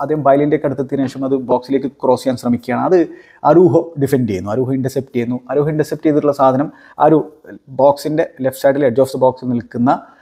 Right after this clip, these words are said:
ലമീൻ യമാലിലേക്കാണ് എത്തുന്നത്. അപ്പോൾ ലമീൻ യമാലിൻ്റെ അടുത്ത് നിന്ന് ബോൾ വിൻ ചെയ്യാനുള്ള ശ്രമമാണ് അവിടെ ലൊബോട്ക നടത്തുന്നത്. പക്ഷേ, ആ, അത് കുറച്ച് ഹൈ ആണ് ആ, ആ ബോൾ. അപ്പോൾ, ആ, എന്താ സംഭവം വെച്ചാൽ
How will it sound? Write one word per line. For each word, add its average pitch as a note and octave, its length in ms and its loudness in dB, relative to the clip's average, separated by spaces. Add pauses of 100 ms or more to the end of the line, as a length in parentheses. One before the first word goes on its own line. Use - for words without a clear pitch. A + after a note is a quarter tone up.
(160)
ലമീൻ D3+ 280 4
യമാലിലേക്കാണ് C#3 440 2
എത്തുന്നത്. A2+ 420 -6
അപ്പോൾ D#3 220 -4
ലമീൻ D3+ 220 -4
യമാലിൻ്റെ D#3+ 400 0
അടുത്ത് D#3 160 -2
നിന്ന് D#3 160 -4
ബോൾ C#3 180 2
വിൻ C3+ 260 -4
ചെയ്യാനുള്ള C#3+ 440 -2 (320)
ശ്രമമാണ് C#3 340 2
അവിടെ C3+ 160 2
ലൊബോട്ക C3 480 2 (180)
നടത്തുന്നത്. A#2+ 560 -2
പക്ഷേ, B2+ 240 -2 (400)
ആ, C3+ 60 2 (220)
അത് C#3 160 2
കുറച്ച് D3 300 -2
ഹൈ D3 240 6
ആണ് G#2 220 2 (100)
ആ, B2 40 -4 (160)
ആ B2+ 40 -4
ബോൾ. G#2+ 200 -2
അപ്പോൾ, - 420 -4
ആ, D3 200 -2
എന്താ D3+ 100 -6
സംഭവം D#3 220 -2
വെച്ചാൽ D#3 260 -2